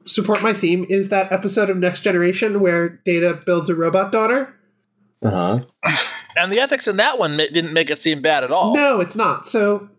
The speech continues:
Speaker 1: for those of you who aren't familiar with it, um, also spoilers for the episode of The Next Generation where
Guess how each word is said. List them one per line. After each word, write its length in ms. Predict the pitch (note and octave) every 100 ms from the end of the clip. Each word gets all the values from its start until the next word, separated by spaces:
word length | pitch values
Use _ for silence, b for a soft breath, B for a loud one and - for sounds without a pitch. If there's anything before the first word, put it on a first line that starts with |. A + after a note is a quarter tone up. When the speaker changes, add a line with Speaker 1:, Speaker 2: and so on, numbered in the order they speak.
| _ _ _ -
Speaker 1:
for 440 | G3+ F#3+ G3 F3+
those 240 | F#3+ A3 A3
of 100 | A3+
you 180 | A#3 A#3
who 100 | A3+
aren't 220 | A3 G#3+
familiar 340 | A3+ G3 G3
with 140 | F#3 F#3+
it, 140 | G#3+ - B B B B _
um, 320 | G3+ F#3+ F#3+
also 300 | F#3+ F#3+ G#3
spoilers 640 | F#3+ - - G3 G3 G3+ G3
for 460 | - F#3+ F#3 F3+ B B _ _
the 220 | F3 F#3+
episode 600 | F#3+ F#3+ G3 G3 F3+ F3+
of 380 | - F3+ F3 E3+
The 80 | F3+
Next 220 | E3+ F3
Generation 560 | G3 F3 E3+ F3 E3+ D#3+
where 160 | D#3+